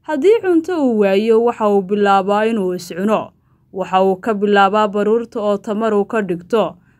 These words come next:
dabadeedna muruqyada. Biyuhu waa nolol. Hubaal biyo la'aan insaanku ma noolaan karo muddo dheer. Biyuhu waxa ay jidhka ka caawiyaan shaqooyin aad u muhiim ah.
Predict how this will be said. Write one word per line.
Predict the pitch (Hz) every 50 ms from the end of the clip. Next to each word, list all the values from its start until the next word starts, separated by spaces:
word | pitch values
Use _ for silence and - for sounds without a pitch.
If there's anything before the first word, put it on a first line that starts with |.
| _ _
dabadeedna | - 320 311 311 311 311 311 320 381 381
muruqyada. | 339 320 330 311 294 269 285 285 285 269 226 175 160 - - _ _ _ _ _ -
Biyuhu | 202 196 240 247 311 403 403 392 349 302
waa | 269 233
nolol. | 208 208 202 190 185 175 165 151 - - _ _ _ _
Hubaal | 196 190 180 175 202 202 214 220 220
biyo | 196 175 208 208 202 196
la'aan | 190 196 196 202 214 214 -
insaanku | - 196 196 202 202 180 196 226 220 208 196 - - 226
ma | 220 220
noolaan | 214 214 202 190 190 196 196 202 214 220
karo | 214 - 202 202 202 202
muddo | 208 202 190 185 220 233
dheer. | 226 226 196 170 - - _ _ _ _ _ _ _ _ _ 170
Biyuhu | 190 202 220 226 220 196 202
waxa | 220 220 - 214 196 196
ay | 196 202 196
jidhka | 180 226 233 226 220 - 208 202
ka | 208 226 208
caawiyaan | 196 180 185 185 185 190 196 196 202 202 208 214
shaqooyin | 214 214 226 202 - - 220 233 240 226 214 220 -
aad | 220 214 208 202
u | 226 233
muhiim | 233 226 220 233 247 240 226 214 202
ah. | 190 151 123